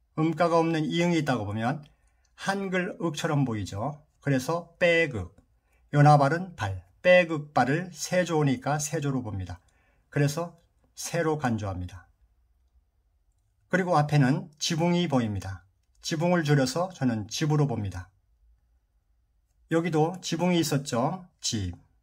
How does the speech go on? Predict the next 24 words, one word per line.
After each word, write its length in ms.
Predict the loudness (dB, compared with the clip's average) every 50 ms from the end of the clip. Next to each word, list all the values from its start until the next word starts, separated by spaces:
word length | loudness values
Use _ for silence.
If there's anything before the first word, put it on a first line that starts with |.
| _ _ _ _ _ _ _ _ _ _ _ _ _ _ _ _ _ _ _
그리고 260 | -4 -4 -2 -2 -4
새 240 | -4 -2 -4 -4 -2
주자는 480 | -4 -4 0 2 2 4 2 2 -2 -6 -12
기본 380 | -6 -2 2 2 2 2 2 2
글자, 500 | 0 -2 -2 -4 -6 -6 -6 -6 -10 -16 _ _ _ _ _ _ _ _ _ _ _
새 260 | -10 -4 -4 -4 -4
추로 300 | -4 -6 -4 -2 -2 -2
봅니다. 460 | -2 -2 -4 -4 -6 -8 -10 -12 -14 _ _ _ _ _ _ _ _ _ _
그래서 400 | -2 0 0 0 0 -4 -6 -6
추로 340 | -8 -8 -6 -2 -2 -2 0
간주합니다. 680 | 0 -2 -2 -2 -4 -6 -6 -8 -8 -10 -12 -16 -18 _ _ _ _ _ _ _ _ _ _ _ _ _
사람 440 | -12 -6 -4 0 2 2 2 4
인자, 540 | 4 2 2 2 0 -4 -2 -2 0 0 -2
한글 460 | -4 -4 -4 -2 -2 0 0 0 0
모음 360 | 2 2 2 4 2 2 0 -2 -4 -2
오, 420 | -2 -2 -2 -2 -4 -8 -10 -14 _ _
그리고 440 | _ -2 -2 0 2 0 0 0 -4 -10 -20 _ _ _
토가 480 | -8 -8 -2 0 2 2 2 -2 -4 -12 -16 _
두 160 | -8 -6 -2
개죠. 460 | 0 0 0 0 -4 -4 -4 -4 -4 -4
이토, 600 | -4 -4 -4 -6 -8 -10 -10 -10 -8 -10 -12 -14 _ _ _ _ _
틔, 360 | -12 -8 -8 -6 -8 -8 -12 -16 _ -2
인오, 680 | 0 0 0 0 -2 -2 -2 -2 -2 -2 -4 -6 -12
틔를 560 | -10 -6 -6 -4 -2 -2 -2 -2 -4 -8 -14